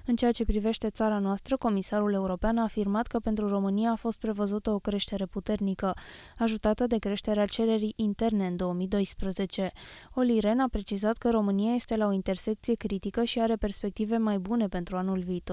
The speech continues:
și celălalt. „Țara a parcurs o perioadă dificilă, a făcut reforme structurale.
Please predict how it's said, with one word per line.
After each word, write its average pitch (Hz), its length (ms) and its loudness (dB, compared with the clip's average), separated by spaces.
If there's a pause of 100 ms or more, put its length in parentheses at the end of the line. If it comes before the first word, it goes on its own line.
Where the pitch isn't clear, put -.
și - 220 -6
celălalt. 196 640 0 (400)
„Țara 254 240 2
a 240 40 2
parcurs 214 420 0
o 233 80 2
perioadă 214 420 2
dificilă, 202 580 0
a 240 80 4
făcut 214 360 -4
reforme 226 460 0
structurale. 196 720 -2